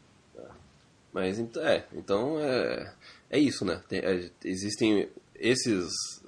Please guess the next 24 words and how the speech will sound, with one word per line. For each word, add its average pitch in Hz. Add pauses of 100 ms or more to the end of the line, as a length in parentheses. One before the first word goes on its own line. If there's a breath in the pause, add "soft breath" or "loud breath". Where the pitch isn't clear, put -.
(140)
é, 73
processos -
pro -
Canadá 90
pra -
vir 92
morar 95
e 67
imigrar 92
ou 80
trabalhar, 85 (520 soft breath)
mas 101 (800)
tem 120
que 120 (160)
ser 107
de 98
acordo 90
com 90
o 85
que 90
eles 87
estão 87
propondo, 53
né? 55